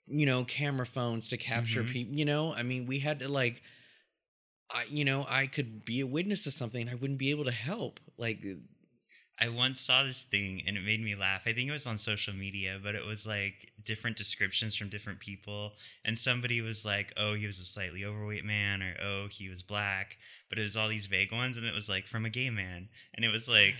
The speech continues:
Speaker 1: Yes.
Speaker 2: he didn't use enough skincare products.
Speaker 1: Yes.
Speaker 2: He was wearing jeans from, like, Target, but they made his ass look good. And it was just this very <laughs> detailed
Speaker 1: <laughs> No,
Speaker 2: description.
Speaker 1: I remember that.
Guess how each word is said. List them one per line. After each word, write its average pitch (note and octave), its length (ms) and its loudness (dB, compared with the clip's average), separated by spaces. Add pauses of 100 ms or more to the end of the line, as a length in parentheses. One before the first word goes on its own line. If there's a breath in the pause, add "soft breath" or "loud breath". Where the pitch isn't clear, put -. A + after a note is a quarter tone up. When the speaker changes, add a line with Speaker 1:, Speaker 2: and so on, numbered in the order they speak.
Speaker 1:
Yes. A2+ 400 8
Speaker 2:
he B2 80 10
didn't C#3 180 6
use B2 260 2
enough A2+ 200 2
skincare C#3+ 600 6
products. A#2+ 540 8
Speaker 1:
Yes. - 80 -6
Speaker 2:
He C3+ 120 0
was B2+ 180 0
wearing A#2+ 360 6
jeans A#2 520 4
from, G#2 320 2
like, G2+ 240 2
Target, B2 560 4
but A#2 140 -6
they A2 120 0
made G#2 220 2
his G2 120 0
ass A#2+ 300 4
look G#2+ 180 -6
good. A2 240 4
And G#2+ 80 6
it G#2+ 40 8
was A2+ 120 2
just B2+ 160 -6
this - 180 -8
very A2+ 360 6
<laughs> C3+ 120 2
detailed F3+ 580 12
Speaker 1:
<laughs> - 100 4
No, A#3 60 12
Speaker 2:
description. G3+ 640 10
Speaker 1:
I E3+ 100 6
remember E3 460 6
that. C3 320 6